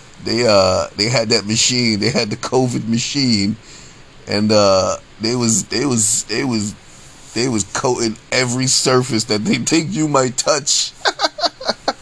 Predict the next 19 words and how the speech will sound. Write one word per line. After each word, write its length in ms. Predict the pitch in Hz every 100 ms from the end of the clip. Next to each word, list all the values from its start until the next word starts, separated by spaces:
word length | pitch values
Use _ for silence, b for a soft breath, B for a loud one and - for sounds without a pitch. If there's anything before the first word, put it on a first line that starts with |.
| - - - 220 - - - - - - - B B B B B -
with 240 | 170 151
the 80 | -
covid. 560 | - 165 165 214 107 110
You 80 |
know 100 | 220
what 40 | 117
I'm 60 |
saying? 600 | - - 131 - 147 285 -
Yeah. 440 | 160 240 - 104 - - B 135 B B B B B B -
Word. 600 | 85 131 156 143 107 85 - - - - - - - - - - - - - - -
They 140 | 123 127
had 200 | 127 104
that 120 | 101
room 220 | 120 104
set 340 | 95 - 113
up 140 | 127 127
for 140 | -
you, 160 | 117 98
son. 580 | - 110 98 98 98